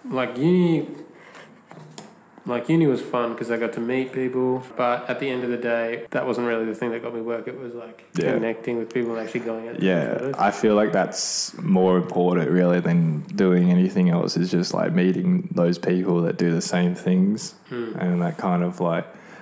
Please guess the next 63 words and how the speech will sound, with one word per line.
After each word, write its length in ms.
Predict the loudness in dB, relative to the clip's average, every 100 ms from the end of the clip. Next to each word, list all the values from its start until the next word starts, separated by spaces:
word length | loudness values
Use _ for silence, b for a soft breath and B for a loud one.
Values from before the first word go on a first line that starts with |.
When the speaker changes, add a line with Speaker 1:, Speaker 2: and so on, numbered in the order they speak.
| -4
Speaker 2:
you 80 | 0
see 200 | 2 2
somebody 380 | 2 2 4 2
doing 280 | 2 0 0
some, 400 | -2 -4 -4 -6 -6
like, 220 | -6 -2
cool 220 | 0 0
shit 340 | 0 -2 -4 -2
and 80 |
you're 80 | -2
like, 180 | -2 -4 0
"I 120 | 2
wanna 180 | 2 0
do 140 | -4
that." 340 | -4 -4 -6 -6
So 140 | -2
then 160 | -2 -2
you 80 | -2
go 180 | 0 0
and 100 | -2
try 320 | -2 0 0 -2
it, 100 | -2
and 220 | 0 2 2
then, 180 | 2
you 80 | 0
know, 120 | 0
you 120 | 0 2
might 180 | 2
be 80 | 2
good 140 | 0 0
at 60 |
it, 40 | 0
you 60 | 0
might 180 | 0
not 180 | 2 0
be 100 | -2
good 180 | -4 -4
at 140 | -2
it. 140 | -4 B B B B
But, 140 | 0
like, 180 | 0 2
you 80 | 2
know, 120 | 2
you 140 | 2 0
tried 340 | 0 0 2
that, 280 | 2 2 0
and 180 | 2 4
then, 300 | 2 0 -4 B B B -2
you 80 | 0
know, 320 | 2 2 0 0
by 160 | 0
trying 340 | 2 0 2 4
that, 240 | 2 2
you 120 | 2 2
might 220 | 2 0
meet, 320 | 0 0 -2 -6 -6
like, 180 | -6 0
new 200 | 4 4
people, 440 | 2 0 0 0 2
and 120 | 2
then 120 | 2
that, 260 | 2 2 -2 -6
like, 280 | -4 -4